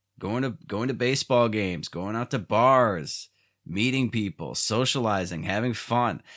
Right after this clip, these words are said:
How much longer are you gonna watch them do it <laughs> while the, while the cases continue to tick down, while the deaths tick down, while the hospitalizations tick down?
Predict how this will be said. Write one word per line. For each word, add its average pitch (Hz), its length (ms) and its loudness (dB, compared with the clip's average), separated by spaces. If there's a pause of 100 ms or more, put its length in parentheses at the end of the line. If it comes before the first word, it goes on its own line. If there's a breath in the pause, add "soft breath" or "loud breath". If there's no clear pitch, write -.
(120)
How 120 100 2
much 196 220 0
longer 143 220 2
are 156 40 0
you 139 60 0
gonna 131 160 4
watch 98 480 2
them 113 260 0
do 95 240 -4
it 123 200 -4 (160)
<laughs> 131 180 2
while 120 340 4
the, 117 220 0
while 117 180 2
the 113 80 -2
cases 131 500 0
continue 123 520 0
to 117 100 -4
tick - 360 -4
down, 107 380 -2 (100)
while 101 120 -4
the 101 80 -2
deaths 110 400 0
tick - 260 -2
down, 131 280 2
while 123 80 -2
the 92 80 -2
hospitalizations 110 1000 -2
tick - 280 -4
down? 117 300 -2